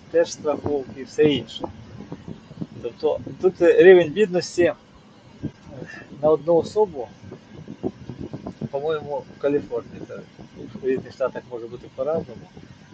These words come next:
двадцять три тисячі доларів на рік. От якщо людина заробляє двадцять три тисячі доларів на рік, то вона бідна. Ну, зрозуміло, що якщо людина в Україні заробляє двадцять,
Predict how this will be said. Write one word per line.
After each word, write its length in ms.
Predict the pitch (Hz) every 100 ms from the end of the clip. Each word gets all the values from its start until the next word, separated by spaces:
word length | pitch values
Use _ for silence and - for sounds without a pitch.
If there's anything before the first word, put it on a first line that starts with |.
| - 113 117
двадцять 400 | 170 - 175 147 -
три 140 | 151 151
тисячі 460 | - 143 - 147
доларів 440 | 131 143 135 131 123
на 100 | 120
рік. 180 | 95 92 -
От 60 | -
якщо 380 | 123 - 131 120 - - - - 123
людина 280 | 131 139
заробляє 480 | 123 127 123 131 131
двадцять 460 | 113 127 127 - 123
три 140 | 135 -
тисячі 420 | 127 - 117 131
доларів 380 | 120 123 120 117 123
на 80 |
рік, 180 | 143 208 -
то 80 | 139
вона 300 | 135 139 165 127
бідна. 360 | 123 110 104 - _ _ _ _ _ _ _
Ну, 160 | 135 135
зрозуміло, 540 | 143 143 156 170 147
що 260 | 120 127 113 - - - - - - - - - -
якщо 460 | 120 - 131 131 113 104 - 131
людина 560 | 131 120 127 120 117 107 - - - 107 131
в 40 |
Україні 420 | 117 127 131 120
заробляє 540 | 107 120 117 123 123 113
двадцять, 400 | 113 123 -